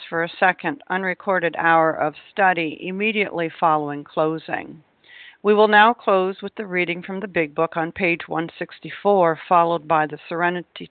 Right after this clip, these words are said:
Prayer. But first, I want to give you the share I D for today, Tuesday, July seventeenth. The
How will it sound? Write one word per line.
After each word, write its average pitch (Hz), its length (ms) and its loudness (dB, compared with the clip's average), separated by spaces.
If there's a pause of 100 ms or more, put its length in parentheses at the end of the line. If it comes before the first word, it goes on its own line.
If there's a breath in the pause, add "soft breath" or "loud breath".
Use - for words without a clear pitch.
(160)
Prayer. 139 460 0
But - 180 -8
first, 208 280 4
I 190 60 -6
want 175 180 -2
to 160 60 -4
give 165 200 -8
you 165 140 -8
the 160 100 -6 (120)
share 180 260 2
I 160 160 2
D 160 320 -10
for 151 100 -8 (180)
today, 175 840 6 (420 soft breath)
Tuesday, 196 480 -2
July 160 460 2
seventeenth. 165 720 -4
The 165 80 -14